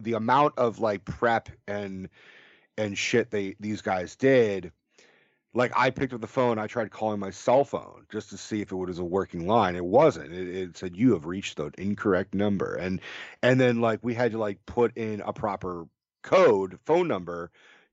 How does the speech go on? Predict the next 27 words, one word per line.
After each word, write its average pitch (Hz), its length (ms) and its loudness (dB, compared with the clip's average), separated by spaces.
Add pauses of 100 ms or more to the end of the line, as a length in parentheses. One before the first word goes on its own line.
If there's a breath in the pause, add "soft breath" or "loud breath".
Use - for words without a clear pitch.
to 120 180 -4
get 117 160 0
a 104 60 -2
voice 107 480 2
message. - 600 -16 (560 soft breath)
And 101 400 -6 (380)
there 127 220 6
were 120 160 6
a 104 80 0
bunch 117 320 -2
of 95 180 -8
locks 107 400 0
on 101 140 0
a, 90 180 -6
on 101 160 -6
a 90 80 -8
sliding 104 500 -2
panel 95 300 -6
door 131 640 6
that, 101 220 -4
to 98 140 -6
bring 98 340 -4
us 90 120 -12
to 92 140 -6
another 87 340 -6
room. 135 500 4
And 92 280 -2